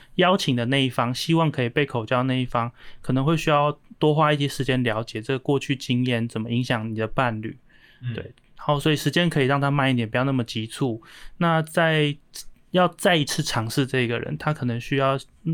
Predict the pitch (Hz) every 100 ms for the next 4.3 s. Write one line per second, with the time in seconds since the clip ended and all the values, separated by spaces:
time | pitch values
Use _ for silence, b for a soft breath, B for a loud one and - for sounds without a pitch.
0 | 156 190 151 156 143 127 143 120 - -
1 | 143 131 135 135 B B B B B 139
2 | 151 151 147 - 143 196 190 196 165 151
3 | 156 160 - 143 139 127 123 117 143 139
4 | 143 135